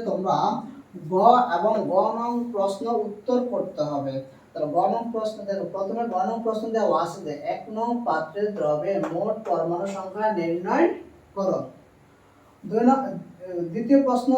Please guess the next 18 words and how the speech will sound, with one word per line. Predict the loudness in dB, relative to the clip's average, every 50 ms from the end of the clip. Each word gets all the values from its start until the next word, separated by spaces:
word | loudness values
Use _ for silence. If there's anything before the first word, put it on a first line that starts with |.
| 4 6
দেওয়া | 6 6 6 6 6 4 2
আছে | 0 -2 -2 -2 -2 -2 -2 -2 0 0
এক | 0 0 0 0
ও | 0 0 -2
দুই | -2 -2 0 0 0
নং | 0 0 0 2
পাত্রের | 2 0 0 0 -2 0 0 2 2 0 0 -4 -4 0
দ্রবণ, | 2 4 4 6 6 6 4 4 4 6 8 8 8 6 4 0 -6 -10 -16 -18 -16 -14 -6
দ্রবণ | -2 0 2 2 2 0 -2 0 0 0
একত্রে | 0 2 2 0 0 0 -2 -2 -2 -2 -2
মিশ্রিত | -4 -4 -4 -2 -2 0 4 4 4 6
করলে | 6 4 2 2 2 2 0 2 2
প্রমাণ | 2 4 4 4 4 2 2 0 0 0
অবস্থায় | 0 0 -2 -2 -2 -4 -4 -4 -4
কত | -4 -2 -2 2 4 4 4 4
লিটার | 2 -2 -2 0 0 0 0 0 0
গ্যাস | 0 2 2 0 0 -2 -2 0
পাওয়া | 2 2 4 6 6